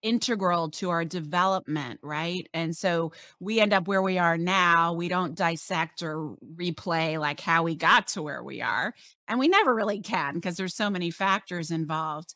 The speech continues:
But the truth is, until you have a place to hold and put that trauma so that it is not you,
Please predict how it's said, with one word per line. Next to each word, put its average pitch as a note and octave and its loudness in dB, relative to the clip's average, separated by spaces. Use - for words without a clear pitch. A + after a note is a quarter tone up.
But G3+ 2
the G#3+ -2
truth B3+ -2
is, G#3 -2
until G#3 -2
you B3 -2
have G3+ 2
a G3 -2
place G3+ -4
to - -10
hold A#3 0
and G3 -4
put G3 -4
that F3 -4
trauma A#3 0
so F#3 -4
that F3 -2
it B3+ 6
is G3+ -2
not F3+ 2
you, E3+ -4